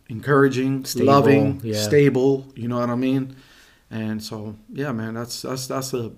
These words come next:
Speaker 1: that was a pretty deep moment. And after that, I mean, I got through a divorce, like I said, went through that, invested in real estate for, you know, for two years. And then in those two to three years, I was doing H vac again,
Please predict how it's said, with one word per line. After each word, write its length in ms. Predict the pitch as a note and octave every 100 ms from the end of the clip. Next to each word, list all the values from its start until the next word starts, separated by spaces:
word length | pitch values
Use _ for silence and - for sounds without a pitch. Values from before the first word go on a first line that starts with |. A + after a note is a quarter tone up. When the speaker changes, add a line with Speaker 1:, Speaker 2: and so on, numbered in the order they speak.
| -
Speaker 1:
that 100 | B2
was 120 | B2+
a 40 | -
pretty 220 | C#3 A#2+
deep 220 | B2 B2+
moment. 400 | A#2 A#2+ G#2 F#2 _ A2+
And 120 | A#2
after 260 | C3 C#3+
that, 220 | C3+ D#3+ D3+
I 60 |
mean, 400 | C3 B2 A2 G#2+ - _ -
I 40 |
got 160 | A#2+ B2
through 100 | C3+
a 20 |
divorce, 600 | B2 G#2+ E3 F#3 F#3 -
like 140 | G#2 A2
I 40 |
said, 220 | A2 D#3 D3+
went 220 | C3+ B2
through 120 | B2
that, 420 | C#3 D3+ D3+ - - - _ _ -
invested 480 | A#2+ C#3+ C#3+ D#3+ C3+
in 80 |
real 180 | C3+ D3+
estate 640 | D3 - D3+ C#3+ C#3+ - -
for, 260 | C#3+ C#3
you 120 | C#3 C3
know, 180 | B2 A2+
for 500 | - A#2 A2+ G2+ - - _ _
two 180 | - D#3
years. 760 | C#3 C#3+ C#3+ C#3 C3+ C3 - - _ _ _ _ _
And 240 | A2+ A2 A#2
then 420 | A2+ A2+ G#2 - _ _
in 140 | B2+
those 400 | C#3+ F3+ F3+ - _ _
two 160 | - G3+
to 80 | G3
three 220 | F3 E3
years, 520 | D#3+ E3+ C#3 B2+ - -
I 80 | B2
was 180 | B2+ A2
doing 400 | C3 A#2+ A2 -
H 200 | C3 C3
vac 220 | A2 G#2
again, 320 | G#2+ F#2+ E2+